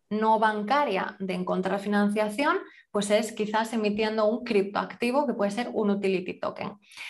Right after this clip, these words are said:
Es decir, aquí ya no tenemos un criptoactivo que solo tiene como objetivo sustituir al euro,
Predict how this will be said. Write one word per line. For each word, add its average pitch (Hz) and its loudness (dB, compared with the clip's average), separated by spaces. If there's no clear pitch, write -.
Es 240 2
decir, 233 4
aquí 190 0
ya 254 2
no 269 2
tenemos 262 0
un 226 0
criptoactivo 240 0
que 202 -4
solo 214 2
tiene 240 2
como 190 0
objetivo 196 0
sustituir 190 2
al 220 2
euro, 285 0